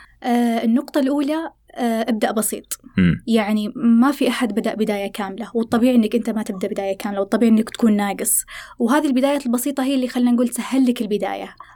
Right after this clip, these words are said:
Speaker 1: آه، وأنصح أي أحد مهتم يقرأ في، آه، Lean Strategy،
Speaker 2: مم.
Speaker 1: اللي هي البداية بأقل الإمكانيات وأقل المميزات.
Speaker 2: Lean Strategy.
Speaker 1: آه، بالضبط. Lean
Speaker 2: أوكي.
Speaker 1: Strategy. هذه نقطة المهمة.
Speaker 2: مم.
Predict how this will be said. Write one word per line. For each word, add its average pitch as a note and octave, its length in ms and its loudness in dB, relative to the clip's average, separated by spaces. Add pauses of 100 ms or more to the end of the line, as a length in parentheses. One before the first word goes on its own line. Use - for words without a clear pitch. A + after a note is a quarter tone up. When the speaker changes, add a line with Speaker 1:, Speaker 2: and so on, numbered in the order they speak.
(120)
Speaker 1:
آه، G#3+ 320 2
وأنصح A3+ 840 2
أي A#3+ 120 4
أحد A#3 220 2
مهتم A3+ 280 4
يقرأ G#3+ 220 0
في، G#3 520 -2
آه، G3 260 -2
Lean A3 200 4
Strategy، A#3 500 -4 (260)
Speaker 2:
مم. F3+ 180 0 (180)
Speaker 1:
اللي A3 240 0
هي G#3+ 40 4
البداية G#3 400 2
بأقل G#3 360 -2
الإمكانيات G#3 840 -2
وأقل G3+ 380 -2
المميزات. G3 720 -4
Speaker 2:
Lean G#2 540 4
Strategy. - 540 -4
Speaker 1:
آه، A3+ 140 4
بالضبط. A3 500 -2
Lean - 60 2
Speaker 2:
أوكي. A3 140 2
Speaker 1:
Strategy. - 580 -10
هذه A3 640 0
نقطة G#3+ 280 -6
المهمة. A3 400 0 (160)
Speaker 2:
مم. - 340 -2